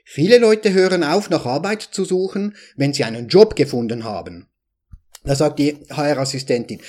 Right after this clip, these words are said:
"Hey Chef, du hast doch letzte Woche eine neue Person eingestellt, oder? Und hast du da nicht gesagt, du hättest noch nie einen so intelligenten Menschen getroffen? Oh ja, diese Person ist echt genial, wieso?" Naja,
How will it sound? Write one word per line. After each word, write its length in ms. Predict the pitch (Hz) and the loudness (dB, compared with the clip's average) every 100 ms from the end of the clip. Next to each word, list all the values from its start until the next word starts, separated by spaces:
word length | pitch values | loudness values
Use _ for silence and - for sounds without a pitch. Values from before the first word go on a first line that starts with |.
| - | -2
"Hey 160 | 220 226 | -2 0
Chef, 320 | 247 240 - - - | 0 -2 -6 -18 -6
du 80 | 202 | -4
hast 120 | 196 | -2
doch 100 | 170 | -2
letzte 320 | 185 190 180 | -2 0 -2
Woche 320 | 170 196 202 180 | 0 0 2 2
eine 240 | 160 156 | 2 2
neue 260 | 151 147 139 | 4 4 2
Person 360 | 147 170 262 | 2 2 2
eingestellt, 580 | 233 151 143 - 107 104 | 2 0 0 0 -2 0
oder? 320 | 131 196 247 - - - | 2 2 0 -6 -16 -2
Und 280 | 165 160 - _ _ _ - | 0 0 -6 _ _ _ -4
hast 200 | 165 170 | -4 -2
du 60 | |
da 140 | 147 147 | 0 2
nicht 180 | 220 - | 0 0
gesagt, 380 | 196 185 170 | 0 2 -2
du 100 | 160 | -2
hättest 340 | 160 160 156 147 | -2 -2 -4 -2
noch 240 | 139 135 | -2 0
nie 220 | 156 214 | 0 0
einen 260 | 214 180 147 | 0 2 0
so 380 | 135 190 226 233 | 0 4 4 4
intelligenten 840 | 170 170 165 156 135 165 185 143 | 0 0 0 0 2 0 0 -2
Menschen 340 | 110 147 208 233 | -2 -2 -2 -2
getroffen? 640 | 226 226 220 226 285 277 - - - | -2 0 0 0 -2 -4 -6 -6 0
Oh 160 | 190 | 2
ja, 240 | 202 185 147 | 2 0 -2
diese 260 | 185 180 | -2 -2
Person 380 | 180 165 147 143 | 0 0 2 0
ist 220 | 135 - | 0 -6
echt 300 | - 226 - | 0 0 2
genial, 400 | 180 165 139 123 117 | 0 2 2 0 0
wieso?" 420 | 151 190 135 - - - | 0 2 2 0 -12 -6
Naja, 340 | 214 233 127 | 0 0 0